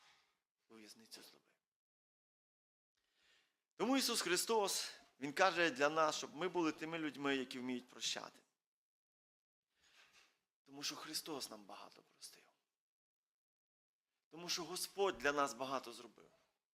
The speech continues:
Тому що Він піклується про наше спасіння. І, знаєте, серед цих людей, я принаймні так думаю, хочу так думати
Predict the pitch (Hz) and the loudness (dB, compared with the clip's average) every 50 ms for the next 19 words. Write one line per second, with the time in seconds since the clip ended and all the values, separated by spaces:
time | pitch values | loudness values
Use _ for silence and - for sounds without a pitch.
0 | _ _ _ _ _ _ _ _ _ _ _ _ _ _ _ - - - - _ | _ _ _ _ _ _ _ _ _ _ _ _ _ _ _ -20 -20 -20 -20 _
1 | _ _ - 175 190 208 208 - 220 214 185 180 226 240 226 202 - - - _ | _ _ -8 -4 -2 0 0 0 0 0 0 0 0 0 0 -2 -4 -10 -14 _
2 | - 208 202 - - 202 220 220 220 220 220 220 - 208 208 208 - 196 196 190 | -8 -8 -8 -8 -8 -6 -4 -4 -4 -4 -6 -4 -4 -4 -4 -4 -4 -2 4 4
3 | 202 190 185 - 196 185 - - - 180 - - - 165 135 117 - - - _ | 6 4 4 2 -4 -6 -10 -10 -8 -6 -4 -4 -2 -4 -6 -6 -10 -14 -20 _
4 | _ _ _ _ _ _ _ _ _ _ _ _ _ _ _ _ _ _ _ _ | _ _ _ _ _ _ _ _ _ _ _ _ _ _ _ _ _ _ _ _
5 | _ - - - - - _ - 214 214 214 214 208 214 - - 156 - 214 233 | _ -20 -20 -20 -20 -6 _ 6 8 10 10 8 6 4 0 -2 4 8 10 10
6 | 233 226 226 185 170 - - 220 220 220 220 - - 254 269 226 202 220 226 226 | 10 10 8 4 2 6 8 8 8 8 6 2 2 0 2 2 2 2 6 8
7 | 262 269 254 202 - - - - - _ _ _ _ _ _ _ _ _ _ _ | 8 8 8 6 4 0 -4 -14 -20 _ _ _ _ _ _ _ _ _ _ _
8 | _ _ _ - 151 156 147 - 135 120 123 120 117 117 - 117 107 107 117 110 | _ _ _ 2 2 2 2 2 -2 -6 -6 -6 -8 -10 -16 -18 -20 -20 -20 -20
9 | - - 104 _ _ _ _ _ _ _ _ _ _ _ _ _ _ _ _ _ | -20 -20 -20 _ _ _ _ _ _ _ _ _ _ _ _ _ _ _ _ _
10 | - 131 - - - 117 110 - 113 - - - | -10 -10 -10 -10 -14 -16 -18 -18 -20 -20 -20 -20